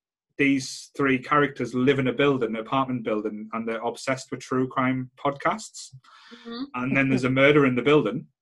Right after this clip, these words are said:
Speaker 1: and the three of them come together to try and solve this, uh, murder, but, and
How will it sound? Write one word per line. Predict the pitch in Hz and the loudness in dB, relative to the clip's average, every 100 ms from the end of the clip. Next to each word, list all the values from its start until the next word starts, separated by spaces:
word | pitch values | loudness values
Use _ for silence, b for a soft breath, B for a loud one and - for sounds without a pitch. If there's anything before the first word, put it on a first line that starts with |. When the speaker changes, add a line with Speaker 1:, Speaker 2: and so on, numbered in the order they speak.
| _ _ _ 120 | _ _ _ -6
Speaker 1:
and | 120 120 143 | -6 -8 -14
the | 120 | -14
three | - 143 | 2 4
of | 135 | 4
them | 127 123 | 0 -2
come | 127 110 | -8 -8
together | 120 139 120 110 | 0 2 2 0
to | - | -8
try | - 120 | -8 -6
and | 117 113 | -6 -6
solve | 127 120 123 120 - - | -2 2 2 -2 -16 -6
this, | 123 - - - - | -4 -4 -14 -16 -6
uh, | 123 123 127 127 | -2 0 -2 -2
murder, | 135 185 185 180 - | 0 0 0 -2 -2
but, | 131 127 | -2 0
and | 127 123 | -2 -4